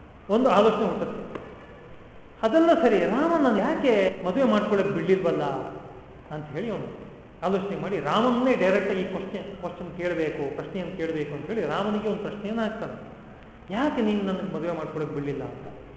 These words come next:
ಆಗ ರಾಮ ಸಂಸಾರದ ಎಷ್ಟೆಷ್ಟು ದುಃಖಗಳಿದೆಯೋ ಅದೆಲ್ಲ ಅವನಿಗೆ ಹೇಳ್ತಾನೆ. ಇದೆಲ್ಲ ಹೇಳಿದ್ಮೇಲೆ, "ಹೀಗಾಗಿ ನೀನು ಈ ಸಾಹಸಕ್ಕೆ ಹೋಗಬೇಡ, ಹಿಂದೆ ಒಮ್ಮೆ ನೀನು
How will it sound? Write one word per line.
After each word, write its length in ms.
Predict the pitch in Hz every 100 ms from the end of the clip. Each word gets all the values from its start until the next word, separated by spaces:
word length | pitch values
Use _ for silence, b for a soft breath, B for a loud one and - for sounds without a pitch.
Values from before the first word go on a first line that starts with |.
| - - - - - 120
ಆಗ 320 | 143 190 233 185 160 208 - - - - - - - 127
ರಾಮ 260 | 165 226 196 131 110 - - - - 202
ಸಂಸಾರದ 560 | 233 - 233 226 220
ಎಷ್ಟೆಷ್ಟು 600 | 196 160 - 254 - -
ದುಃಖಗಳಿದೆಯೋ 840 | 151 - 233 214 202 185 156 185 147
ಅದೆಲ್ಲ 580 | 143 143 180 170 156 202
ಅವನಿಗೆ 300 | 175 160 143
ಹೇಳ್ತಾನೆ. 420 | 147 151 151 - - - - - - - - - - - - - - - - -
ಇದೆಲ್ಲ 300 | 196 254 320
ಹೇಳಿದ್ಮೇಲೆ, 800 | 214 240 247 214 165 170 247 -
"ಹೀಗಾಗಿ 500 | 269 277 233 220 254
ನೀನು 260 | 220 220 254 302 277 - - - -
ಈ 240 | 214 214 196
ಸಾಹಸಕ್ಕೆ 520 | 190 208 214 202 196
ಹೋಗಬೇಡ, 300 | 196 190 185
ಹಿಂದೆ 500 | 151 - 170 190 214
ಒಮ್ಮೆ 320 | 196 196 196
ನೀನು 240 | 190 185